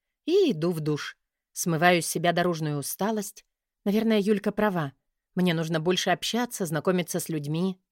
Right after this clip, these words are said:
Времени на сборы после душа мне подруга оставила совсем немного,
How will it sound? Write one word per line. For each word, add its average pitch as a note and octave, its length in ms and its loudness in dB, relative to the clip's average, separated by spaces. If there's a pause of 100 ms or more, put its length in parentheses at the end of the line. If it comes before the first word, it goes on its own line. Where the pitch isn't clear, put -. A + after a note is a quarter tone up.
(200)
Времени B3 420 4
на A#3 120 4
сборы A3+ 340 2
после G#3 260 2
душа G#3 300 0
мне G3+ 160 4
подруга G#3 420 4
оставила G3+ 400 4
совсем G#3 380 2
немного, G#3 520 0